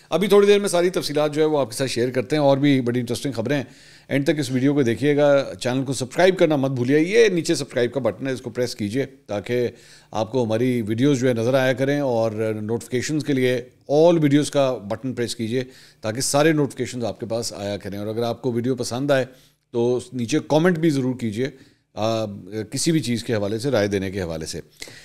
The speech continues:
अच्छा जी, सबसे पहले तो जी आज, आ, बरोज़ मंगल पहला रोज़ा है और, आ, मरकज़ी रोते लाल कमेटी के चेयरमैन मौलाना अब्दुल, आ, खबीर आज़ाद ने, आ,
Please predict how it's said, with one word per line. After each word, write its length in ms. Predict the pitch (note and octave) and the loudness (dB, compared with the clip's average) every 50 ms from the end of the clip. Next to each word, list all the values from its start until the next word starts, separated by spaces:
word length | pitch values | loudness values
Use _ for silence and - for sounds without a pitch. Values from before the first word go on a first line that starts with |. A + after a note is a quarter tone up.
| - - - | -20 -6 -2
अच्छा 200 | - F3 F3+ A3 | 0 2 4 4
जी, 180 | G#3 E3+ A#2+ F2 - - - - - - - | 4 4 4 0 -2 -10 -20 -20 -16 -10 -2
सबसे 320 | - F#3 F#3+ F3 - A#3+ | 0 0 2 4 4 4
पहले 220 | A3+ A3 A3 A3 | 4 4 4 4
तो 120 | G#3+ A3 G#3+ | 4 4 4
जी 120 | F#3+ A3 | 6 4
आज, 420 | A3+ E3 E3+ F3+ G3 G#3 F3 E3 G3 | 4 6 6 6 6 4 4 6 4
आ, 320 | G3+ G3+ F#3 E3+ E3 D#3+ | 4 4 4 4 4 4
बरोज़ 340 | D3 C#3+ D3+ D#3 E3 E3 D3+ | 4 4 6 6 6 6 4
मंगल 340 | D#3 D#3 D#3 D#3+ F3+ F3+ E3+ | 4 4 6 6 6 6 6
पहला 360 | E3 - D3 C#3 C#3+ E3 F3 | 4 4 4 6 6 6 6
रोज़ा 340 | D3+ C#3+ C3+ B2 D#3+ F3 D#3 | 6 6 4 6 6 6 6
है 160 | C#3+ D3+ - - - - | 6 4 2 -2 -4 0
और, 400 | B2+ B2+ B2+ C3 C3 A#2 B2 B2+ | 2 4 4 4 2 2 4 4
आ, 180 | B2+ B2+ A#2+ | 4 4 4
मरकज़ी 400 | A#2+ B2+ C#3 A#2+ D3 D3 D#3 E3 | 2 2 0 0 0 2 4 4
रोते 280 | C#3+ D3 C#3+ C3 D3+ D3 | 6 4 4 4 4 4
लाल 160 | C#3+ C#3 C3+ | 6 4 4
कमेटी 300 | - C3+ C3+ C3 B2 D3+ | 2 0 0 0 0 -2
के 60 | D3 | -2
चेयरमैन 300 | B2 C3 C3 C3 C#3+ C#3+ | 0 0 0 0 0 0
मौलाना 300 | C3+ C3 B2+ B2 B2+ C3+ | 0 2 2 2 2 0
अब्दुल, 440 | C3+ A#2+ A#2+ C#3 C#3+ C#3+ C#3 C#3 C3+ | 0 0 2 2 4 4 4 4 4
आ, 800 | B2+ A#2+ G#2 - - - - - - - _ _ - A2 A#2 A#2 | 4 2 2 -2 -6 -18 -20 -20 -20 -20 _ _ -2 0 0 0
खबीर 340 | - - A#2 C3 C3 C3+ C3 | 0 0 0 2 2 2 2
आज़ाद 640 | F#2 A#2+ A#2+ A#2+ G#2 A#2 B2 C3+ D3+ D3 B2 A2+ | 0 0 0 0 2 2 2 2 2 2 2 0
ने, 120 | A#2 A2+ | -2 -2
आ, 40 | B2+ | -2